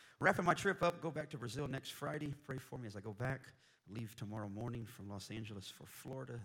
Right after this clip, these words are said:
then wrap it up in Florida, head to Brazil Friday. And as we are wrapping up our trip, we do ask this church to pray for our many, many projects. Uh, building, like I said, seven churches altogether. But one of the most most,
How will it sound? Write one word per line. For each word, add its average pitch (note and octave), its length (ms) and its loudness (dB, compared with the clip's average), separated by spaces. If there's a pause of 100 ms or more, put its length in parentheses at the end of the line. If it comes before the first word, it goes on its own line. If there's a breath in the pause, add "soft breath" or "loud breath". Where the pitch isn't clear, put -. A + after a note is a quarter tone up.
then G2 160 -8
wrap G#2 200 -10
it G2 60 -8
up G2 120 -10
in E2+ 60 -14
Florida, G2 340 -10 (120)
head F#2 100 -6
to F2+ 40 -4
Brazil E2+ 300 -10
Friday. G2 460 -4 (560 loud breath)
And F2+ 160 -6
as C3 260 0
we B2+ 120 0
are A2+ 80 2
wrapping A2 500 -2
up A#2 160 -2
our F#2+ 80 -6
trip, G#2+ 260 -6
we G2+ 80 -6
do G#2+ 220 -4
ask G#2 340 -4
this B2 140 -2
church - 380 -10
to - 80 -12
pray G#2 320 -6
for G#2 200 -10
our F#2+ 160 -6
many, A#2+ 180 -4
many G2 200 -6
projects. F#2 640 -8 (500 loud breath)
Uh, F2+ 40 -8 (540)
building, A2 220 -2
like G2 140 -6
I F#2 40 -8
said, F2 220 -8
seven - 260 -6
churches G2+ 380 -8
altogether. F#2 500 -8 (140)
But - 300 -4 (520 loud breath)
one C#3+ 120 -4
of C3+ 80 -6
the C#3 80 -4
most B2 480 -6 (600)
most, B2+ 200 -8